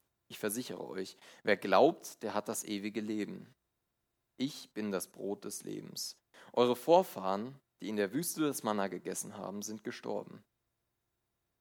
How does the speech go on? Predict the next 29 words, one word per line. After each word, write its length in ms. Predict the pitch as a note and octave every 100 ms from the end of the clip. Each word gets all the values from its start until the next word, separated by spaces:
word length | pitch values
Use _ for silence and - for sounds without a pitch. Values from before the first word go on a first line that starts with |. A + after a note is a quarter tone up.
| -
Hier 220 | D3 -
aber 240 | F#2+ G2+
ist 160 | A#2 -
das 200 | G#2 -
wahre 340 | G2+ B2+ A2
Brot, 560 | F2+ F2+ F2+ F2 - - _
vom 180 | - G2
Himmel, 220 | G2+ A2+
das 180 | - G2+
vom 160 | - G2
Himmel 240 | G#2+ A#2
herabkommt. 760 | G#2 G2 F#2+ - - - - - _ - -
Wer 120 | A2+
davon 380 | G#2+ C#3+ F3 D#3
isst, 460 | C#3 C3 - - G#2+
der 120 | F#2+
wird 200 | G#2 G2
nicht 360 | G#2+ - - -
sterben. 580 | - - F2+ E2+ - - _ _ _ _ _ _ _ _ _ _ _ _ _ _
Ich 280 | C#3 F3 -
bin 160 | - B2
das 180 | A#2 A#2
lebendige 540 | G#2 A#2 C3 A#2+ F#2+
Brot, 380 | - E2+ G2+ -
was 140 | G2
vom 160 | - A2
Himmel 260 | D3+ F3+
herabgekommen 760 | D#3 A2 G#2+ - G2+ - - -
ist. 320 | - - -